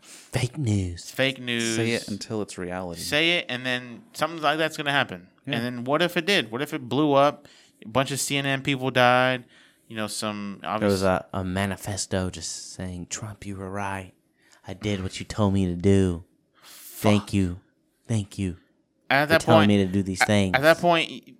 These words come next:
Speaker 2: the, the blame would be shifted, like, "Oh, mental health, mental health, mental health." Um, you know, this person, you know, you know, they'll, they'll try to find some way, "Oh, he voted for Bernie in,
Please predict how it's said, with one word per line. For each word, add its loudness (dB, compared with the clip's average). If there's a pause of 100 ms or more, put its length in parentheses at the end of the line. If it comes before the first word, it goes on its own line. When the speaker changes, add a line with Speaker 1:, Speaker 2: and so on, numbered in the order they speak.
(160)
Speaker 2:
the, -2
the -2
blame 0
would 0
be 0
shifted, -2
like, 2
"Oh, -4
mental -8
health, 0
mental -12
health, -6
mental -16
health." 0 (800)
Um, -6
you -16
know, -12
this -14
person, -10 (480)
you -18
know, -16 (1700)
you -14
know, -8
they'll, -4
they'll -2
try 0
to -2
find -2
some -2
way, -2
"Oh, -2
he -8
voted -8
for -12
Bernie -10
in, -14